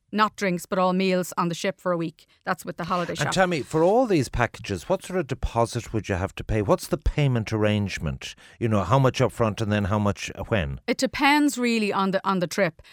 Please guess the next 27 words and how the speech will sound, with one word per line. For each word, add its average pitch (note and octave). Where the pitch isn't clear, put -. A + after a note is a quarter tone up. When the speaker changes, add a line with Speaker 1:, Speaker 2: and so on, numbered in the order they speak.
Speaker 1:
An G3+
awful B3
lot G3
of F3+
the F3+
time, G3
this G#3
is G3+
another G#3
actual F3+
advantage F#3
I F3
probably E3+
should F3
have E3+
said F3
about F3
going. F3+
If -
you C4+
book A3
a F#3
flight F3+
on F3
Skyscanner, F3
for F#3
instance, E3